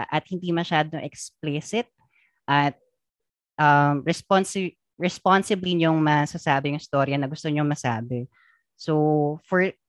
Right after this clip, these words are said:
for, for writers, yun ang pinaka nakikita kong challenge for you guys kasi it's hard to translate what we as adults see,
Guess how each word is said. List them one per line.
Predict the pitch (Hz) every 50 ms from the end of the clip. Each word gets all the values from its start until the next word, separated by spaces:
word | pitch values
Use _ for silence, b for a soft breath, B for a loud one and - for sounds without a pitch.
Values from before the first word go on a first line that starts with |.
| _ _ _ _ _ _ _
for, | _ 196 196 196 196 190 190 185 185 180 180 - _ _ _ _ _ _ _ _
for | _ 190 185 180
writers, | 175 160 156 156 - _ 160 160 160 - -
yun | 170 160 165
ang | 160 151 151 151 143
pinaka | - 151 151 147 147 147 170 147 139 143 139 139 135 147 - _ _ _ _ _ -
nakikita | 170 170 175 170 - 175 - 165 160
kong | 165 175 165 160 156 151 156 151
challenge | - 156 143 135 135 135 139 139 139 135 - - _
for | _ 151 143
you | 139 135 135 131 123
guys | 131 135 123 123 131 135 - -
kasi | - 139 - - 131 131
it's | 139 -
hard | - 156 151 151 -
to | -
translate | 143 - 151 147 - 151 - - 139 135 135 - b b b b b b b _ _
what | 151 156 156 165 170 175 175 _ _ -
we | 160 165 -
as | 151 147 151 - -
adults | 135 139 135 135 135 135 135 135 135 - - - _ _ _ _
see, | - - - 175 160 160 170 185 214